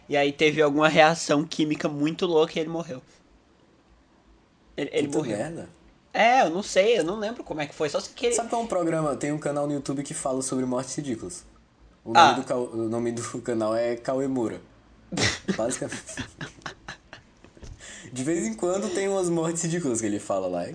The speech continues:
Speaker 2: incrível.
Speaker 1: vez em quando, não, é,
Speaker 2: Tipo
Speaker 1: pa-, parece bastante. É real.
Speaker 2: É, tipo, do cara que ele falou que foi passar desodorante, ele tava dentro do carro quando foi passar desodorante.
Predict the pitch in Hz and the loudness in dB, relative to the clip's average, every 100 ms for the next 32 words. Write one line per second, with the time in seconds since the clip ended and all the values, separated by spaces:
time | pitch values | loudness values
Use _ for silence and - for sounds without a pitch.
0 | 185 160 117 165 160 170 180 165 180 254 | -6 -2 2 4 4 2 4 4 8 6
1 | 262 170 170 175 - 226 190 165 - - | 6 0 -2 -2 0 4 6 6 2 2
2 | 143 143 - - 139 - 392 - - - | 2 2 0 -2 -2 -4 -6 -6 -10 -18
3 | - - - - - - 131 156 202 160 | -20 -20 -18 -18 -10 -2 -2 0 2 2
4 | 180 170 - - - 147 139 139 143 135 | 0 -4 -8 -10 -8 -4 -2 -2 0 -4
5 | 131 123 110 120 120 - 113 113 107 110 | -2 -2 0 -2 -4 -4 -4 -2 -2 -2
6 | 107 110 101 107 104 - 101 95 95 95 | -2 -2 -2 -4 -4 -6 -6 -6 -8 -4
7 | 101 101 110 113 113 101 113 107 - 92 | -4 -2 -4 -4 -2 -2 -2 -8 -8 -6
8 | 95 98 92 95 95 92 95 101 - | -4 -4 -4 -6 -4 -6 -6 -8 -12